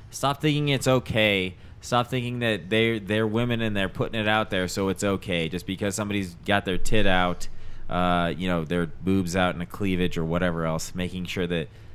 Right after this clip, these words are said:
uh, that you might see it, that they're presenting or something, meaning that they're going to accept your skeezy ass fucking advances when you look like Larry Flint is walking.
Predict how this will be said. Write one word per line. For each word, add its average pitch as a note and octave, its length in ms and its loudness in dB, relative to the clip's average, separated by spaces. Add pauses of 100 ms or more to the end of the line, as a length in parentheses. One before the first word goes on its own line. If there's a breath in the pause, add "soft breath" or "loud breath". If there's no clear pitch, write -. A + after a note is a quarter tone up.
(220 loud breath)
uh, E2+ 120 -4
that E2+ 280 -2
you F2 220 -2
might F2 300 -2
see B2+ 260 -2
it, G2 120 -2
that E2 100 -12
they're E2 120 -6
presenting F#2+ 540 -4
or E2+ 60 -6
something, F2+ 360 -6
meaning G2 280 -2
that F#2+ 160 -6
they're F#2+ 160 -4
going G2 360 2
to F#2 240 10
accept F2 540 2
your F2+ 340 0 (380 loud breath)
skeezy G2+ 500 -2
ass F#2 180 0
fucking F#2+ 340 -2
advances F2 600 -2
when F2 120 -4
you E2 120 -4
look F2 160 -6
like E2 200 -6
Larry E2 220 -2
Flint D#2+ 260 -6
is D2+ 160 -10
walking. D2 420 -4